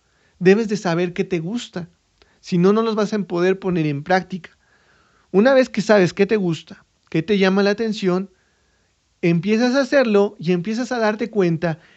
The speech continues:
que tú, por código genético, ahora sí que por, eh, intención divina,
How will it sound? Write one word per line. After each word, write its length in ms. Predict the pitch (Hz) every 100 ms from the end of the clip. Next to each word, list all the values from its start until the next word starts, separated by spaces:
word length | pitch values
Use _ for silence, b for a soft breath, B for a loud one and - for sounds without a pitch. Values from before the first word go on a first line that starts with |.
| b -
que 240 | 220 - _ _ _ _ _ _ _ _ _
tú, 340 | 254 311 466 _ _ _ _ _ _ _ _ _ _ _ _ -
por 260 | 180 160
código 440 | 220 233 262 277 170
genético, 720 | 180 165 208 208 156 - - b b b b b -
ahora 200 | 202 214
sí 140 | 220
que 120 | 247
por, 760 | 240 196 165 165 165 165 160 - _ _
eh, 480 | 175 165 160 160 160 165 _ _ _ _ _
intención 840 | 190 175 175 190 180 165 202 240 277
divina, 540 | 254 185 175 143 160